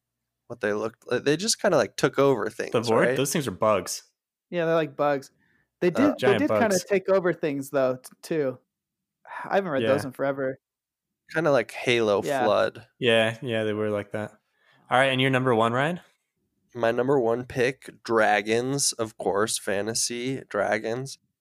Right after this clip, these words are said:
Speaker 1: Dragons range, they're totally different depending on the series
Speaker 3: Yeah.
Speaker 1: you read.
Speaker 2: Uh-huh.
Speaker 1: And so the dragons that I'm thinking of are the dragons from Eragon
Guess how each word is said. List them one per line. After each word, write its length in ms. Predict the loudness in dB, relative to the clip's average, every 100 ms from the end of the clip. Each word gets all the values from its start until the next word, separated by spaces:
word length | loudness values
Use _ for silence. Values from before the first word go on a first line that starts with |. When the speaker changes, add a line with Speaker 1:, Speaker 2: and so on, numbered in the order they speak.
| _ _ _ _ -2
Speaker 1:
Dragons 560 | 0 0 0 -2 -4 -8 -18 -4
range, 400 | -4 -2 -6 -12 _ _ _ _ _ _ _ -4
they're 100 | -4
totally 340 | 0 2 2
different 320 | 0 -2 -6
depending 320 | -8 -10 -8 -8
on 80 |
the 60 | -4
series 340 | -4 -2 -4
Speaker 3:
Yeah. 60 | -6
Speaker 1:
you 100 | -8
read. 200 | -4 -2
Speaker 2:
Uh-huh. 100 | -2 -4 -18 -20 -20 _
Speaker 1:
And 200 | -6 -4
so 120 | -2 -4
the 100 | -2
dragons 460 | 2 2 2 -2 -4
that 120 | 0
I'm 240 | 2 2 0
thinking 420 | -4 -4 -2 2
of 240 | 4 2 0
are 300 | 0 2 0 -2 -2
the 280 | 0 0 0
dragons 360 | 0 0 -4
from 160 | -6 -6 -2
Eragon 560 | 2 2 0 -4 -6